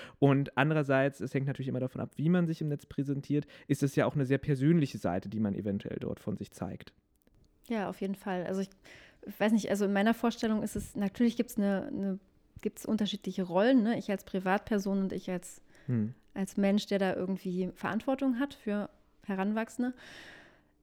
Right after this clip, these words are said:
Speaker 2: Ich glaub aber, also zumindest bei mir ist es jetzt nicht so, dass es so weit auseinanderklafft, dass das Ich und das Ich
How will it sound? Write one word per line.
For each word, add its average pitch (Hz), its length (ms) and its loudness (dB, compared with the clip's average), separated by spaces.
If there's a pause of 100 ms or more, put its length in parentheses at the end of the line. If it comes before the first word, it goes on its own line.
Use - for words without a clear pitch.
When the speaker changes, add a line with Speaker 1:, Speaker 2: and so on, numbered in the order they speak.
(140)
Speaker 2:
Ich - 160 -8
glaub 269 260 0
aber, 226 360 2
also 196 220 -2
zumindest 202 520 -4
bei 185 120 -2
mir 226 280 6
ist 220 80 0
es 202 120 -6
jetzt 202 180 -4
nicht 247 160 2
so, 254 80 -2
dass 226 180 -2
es 208 160 -8
so 226 140 -2
weit 208 140 0
auseinanderklafft, 196 720 -4
dass 196 120 -10
das - 180 -10
Ich - 320 -8
und 190 160 -6
das 185 180 -8
Ich - 300 -8